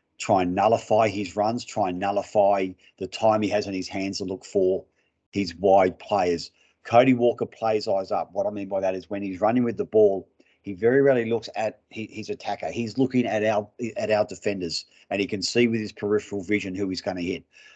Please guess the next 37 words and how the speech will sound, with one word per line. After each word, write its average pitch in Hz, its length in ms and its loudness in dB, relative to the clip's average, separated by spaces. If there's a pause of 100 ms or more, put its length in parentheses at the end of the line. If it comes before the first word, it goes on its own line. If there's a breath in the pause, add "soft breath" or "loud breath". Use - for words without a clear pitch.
So - 160 2
if 95 100 0
he 98 80 -4
sees 90 240 -4
Kotrick 117 400 0
coming 113 320 -2
off 110 180 0
his 107 200 -8
wing, 107 380 -4 (360 soft breath)
or 95 420 4
he 104 220 -6
sees, 95 600 -4
um, 95 520 -2 (100)
uh, 95 140 -6 (400)
uh, 95 220 -2
Raps 110 220 2
coming 113 320 -4
off 104 100 -6
his 98 200 -8
wing, 107 320 -2
he's 98 160 -8
gonna 104 240 -2
go 98 180 0
wide. 92 320 0
So 92 120 -10
we've 95 160 -6
really 123 180 4
gotta 123 180 4
watch 104 380 0
his 107 200 -6
eyes 110 460 0 (320 soft breath)
and 95 140 -10
see 104 240 -2
which 98 260 -8
way 101 160 2
he 92 120 -6
goes 95 560 -2